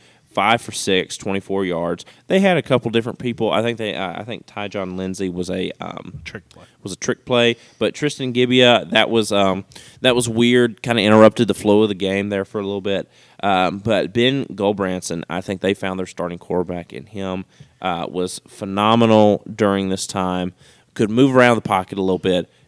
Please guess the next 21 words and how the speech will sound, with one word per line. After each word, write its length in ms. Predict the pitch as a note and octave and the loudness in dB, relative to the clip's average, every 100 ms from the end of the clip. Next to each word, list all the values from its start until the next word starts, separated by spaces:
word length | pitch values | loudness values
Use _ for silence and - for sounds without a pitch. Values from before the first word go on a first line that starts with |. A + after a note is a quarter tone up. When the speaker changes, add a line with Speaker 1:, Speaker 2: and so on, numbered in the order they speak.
| - | -8
Speaker 1:
Just 220 | A2+ G#2 | -4 -2
Speaker 2:
Speaking 220 | B2 - C3 | -4 -8 -14
of 80 | |
moving 280 | G#2+ G#2 G2 | -14 -16 -16
around 200 | F#2+ G2 | -16 -16
the 60 | F#2+ - | -14 -14
pocket, 320 | G#2 - G#2 | -14 -16 -18
he 120 | G#2 | -16
also 240 | G2+ - G#2 | -14 -14 -12
had 220 | G#2 G2+ | -12 -12
five 260 | A2 G2+ - | -12 -12 -12
carries, 400 | A2 G2+ G2 - | -12 -10 -12 -12
fifteen 400 | G#2+ - G2+ G2+ | -14 -14 -16 -14
yards, 300 | G2 G2+ G2 | -14 -14 -14
and 80 | G2 | -14
a 40 | |
rushing 320 | G2+ A#2 A2+ | -14 -14 -16
touchdown 400 | - E2 - F2+ E2+ | -20 -20 -20 -20 -12
as 40 | |
Speaker 1:
Yep. 200 | F2+ F#2 | -8 -8
Speaker 2:
well. 120 | A2 | -10